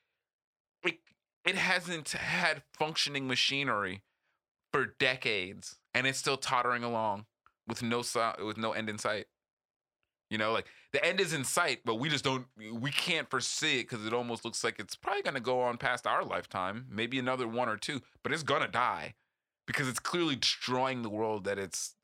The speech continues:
inhabiting, you know? So it's like, man, that's, uh, that's a rough one, man. And it, it is, I don't see anywhere where,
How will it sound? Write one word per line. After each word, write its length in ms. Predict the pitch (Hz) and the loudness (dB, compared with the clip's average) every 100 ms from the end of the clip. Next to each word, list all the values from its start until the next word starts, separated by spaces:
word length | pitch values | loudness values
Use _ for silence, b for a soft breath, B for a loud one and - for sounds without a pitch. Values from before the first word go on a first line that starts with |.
| 95 | -8
inhabiting, 560 | 98 127 131 - 73 | -2 0 -2 -6 -10
you 120 | 95 | -8
know? 260 | 95 90 165 - _ _ _ _ _ _ _ - | -4 -4 -6 -14 _ _ _ _ _ _ _ -14
So 180 | - 117 | -4 -4
it's 160 | 104 - | -2 0
like, 300 | 104 101 - | 2 2 -2
man, 540 | 101 143 175 95 82 - _ _ _ _ _ _ _ _ _ _ | -8 -2 -2 -2 -6 -18 _ _ _ _ _ _ _ _ _ _
that's, 300 | 101 117 - | -2 -2 0
uh, 540 | 131 127 127 123 123 120 | 2 4 4 4 2 0
that's 200 | 123 - | -2 -2
a 40 | |
rough 320 | 131 139 143 104 | 0 0 0 -6
one, 200 | 95 87 | -6 -4
man. 220 | 90 90 | -4 -2
And 480 | 95 101 95 87 85 | -6 -8 -12 -12 -6
it, 60 | |
it 80 | 98 | -6
is, 140 | 107 95 65 60 58 50 50 - | -6 -8 -12 -12 -14 -14 -8 -4
I 60 | |
don't 160 | 117 120 | -4 -4
see 140 | 123 | -4
anywhere 380 | 110 110 104 104 | -4 -4 -4 -2
where, 300 | 95 92 90 | -2 -4 -4